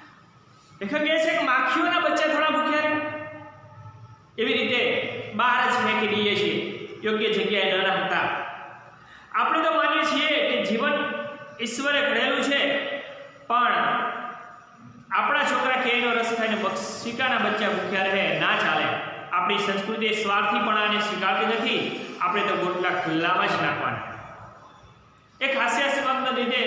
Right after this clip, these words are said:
રજૂ કર્યું છે એ પ્રમાણે કે ગોટલા જ્યાં ને ત્યાં ફેંકી દઈએ છીએ. કોઈ ડસ્ટબિન હોય, પીપ હોય, મૂકેલા હોય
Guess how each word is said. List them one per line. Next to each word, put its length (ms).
રજૂ 200
કર્યું 200
છે 100
એ 80
પ્રમાણે 320
કે 160
ગોટલા 380
જ્યાં 200
ને 120
ત્યાં 220
ફેંકી 260
દઈએ 260
છીએ. 160
કોઈ 180
ડસ્ટબિન 480
હોય, 340
પીપ 360
હોય, 300
મૂકેલા 460
હોય 260